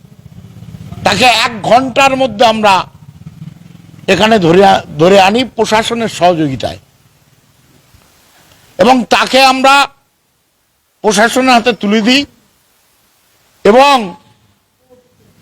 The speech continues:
এখানে হিন্দু মুসলমান উভয় মিলে, হিন্দু মুসলিম ভাইরা বলছে আমাদের যে, "প্রতিমা গেছে, আপনারা এটা বিসর্জন দিয়ে আমাদের নতুন প্রতিমা এখানে প্রতিষ্ঠিত করুন,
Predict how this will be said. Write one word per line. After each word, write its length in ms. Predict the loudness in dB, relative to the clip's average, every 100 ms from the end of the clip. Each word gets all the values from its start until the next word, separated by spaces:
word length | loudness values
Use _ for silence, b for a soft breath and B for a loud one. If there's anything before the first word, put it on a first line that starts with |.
| -2
এখানে 340 | 0 2 2
হিন্দু 460 | 2 0 -2 -2 -2
মুসলমান 520 | -2 -4 -2 0 0
উভয় 500 | -2 2 4 4 2
মিলে, 440 | 0 2 2 2 -4 _ _ _ _ _ _ _
হিন্দু 420 | -6 -2 2 2
মুসলিম 540 | 2 0 -2 0 0 2
ভাইরা 300 | 0 2 2
বলছে 380 | 2 0 2 2
আমাদের 400 | 2 0 0 -4 _ _ _ _ _ _ _ _ _ _ _ _ _ -20 _ -2
যে, 140 | 0
"প্রতিমা 540 | 0 -2 -2 0 0 2
গেছে, 460 | 0 2 2 2 -2 _ _ _ _ _
আপনারা 380 | -6 -2 0 2
এটা 240 | 2 0
বিসর্জন 600 | -2 -2 0 -2 0 -2 0
দিয়ে 160 | 0
আমাদের 280 | 2 0 -4
নতুন 360 | -6 -6 -8 -8
প্রতিমা 460 | -10 -8 -4 -2
এখানে 260 | -2 -4 -6
প্রতিষ্ঠিত 560 | -8 -12 -12 -18 -8
করুন, 440 | -4 2 4 2